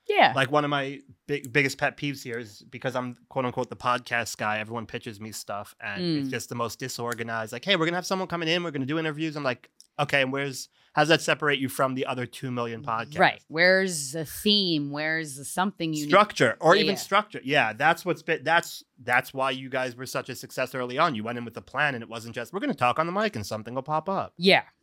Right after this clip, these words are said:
Speaker 1: Yeah. And it's, and I really, it, it was very interesting for us. Like, I think if the, if the person want, if, I think one of the keys to having a successful podcast is to be interested in what you're talking about.
Speaker 2: Yes.
Speaker 1: If you're excited about it, like,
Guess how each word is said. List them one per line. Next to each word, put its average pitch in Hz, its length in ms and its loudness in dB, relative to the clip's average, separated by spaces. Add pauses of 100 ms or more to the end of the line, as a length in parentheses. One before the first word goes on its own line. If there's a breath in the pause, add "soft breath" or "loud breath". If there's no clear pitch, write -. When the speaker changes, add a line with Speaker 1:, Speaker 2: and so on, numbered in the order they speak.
Speaker 1:
Yeah. 214 260 8 (120)
And 202 140 8
it's, 196 160 2
and 190 160 6
I 185 100 8
really, 180 540 6
it, 156 240 -4
it 175 100 0
was 165 280 6
very 151 280 2
interesting 131 460 -6
for 117 120 -6
us. 101 200 -4
Like, 143 100 -4
I 151 80 2
think 214 180 0
if 180 140 0
the, 139 240 -4
if - 160 -6
the 165 80 -4
person 233 560 2 (220)
want, 165 240 2
if, 147 100 -2 (380)
I 175 80 4
think 247 200 4
one 185 160 -2
of 175 60 -4
the 160 60 -4
keys 175 300 -8
to 170 60 4
having 143 160 4
a 139 80 -6 (120)
successful 143 440 -4
podcast 135 480 0
is 127 100 -10
to 131 100 -12
be 147 80 -4
interested 147 480 -4
in 135 40 -4
what 123 120 -6
you're 135 80 -6
talking 131 340 0
about. 90 200 -4
Speaker 2:
Yes. 101 340 -4
Speaker 1:
If 131 100 -8
you're 240 140 8
excited 175 360 4
about 214 280 6
it, 262 120 2
like, 156 200 0